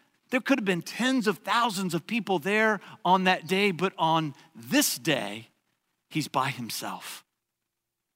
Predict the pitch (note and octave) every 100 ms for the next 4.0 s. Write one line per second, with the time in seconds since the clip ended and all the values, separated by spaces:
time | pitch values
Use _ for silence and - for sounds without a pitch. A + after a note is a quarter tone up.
0 | _ _ _ - - - - C3 G#3+ B3+
1 | - - _ _ _ _ _ _ - E3+
2 | A#3 - A3+ F#3+ C#3 E3 A#2+ A#2+ C#3 -
3 | - D3 - - C4+ B3+ E3 B2+ C3 D3+